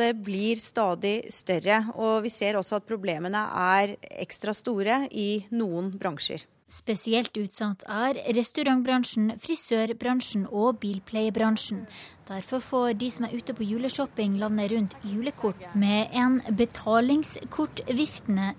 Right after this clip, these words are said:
Speaker 2: nisse.
Speaker 1: Vi tror det bidrar til å øke bevisstheten, og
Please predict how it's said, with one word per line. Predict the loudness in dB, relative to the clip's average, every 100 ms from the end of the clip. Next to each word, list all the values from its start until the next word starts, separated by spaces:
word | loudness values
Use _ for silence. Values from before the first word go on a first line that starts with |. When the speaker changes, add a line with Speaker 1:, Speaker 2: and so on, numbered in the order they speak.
| 4
Speaker 2:
nisse. | 4 4 2 0 -2 -4 0
Speaker 1:
Vi | 2
tror | 4 2
det | 4
bidrar | 2 4 2 2
til | 2 0
å |
øke | 4 4 4 0 2 2 2
bevisstheten, | -2 -2 -6 -8 -12 -10 -4 -4 -2 -4 -4
og | -4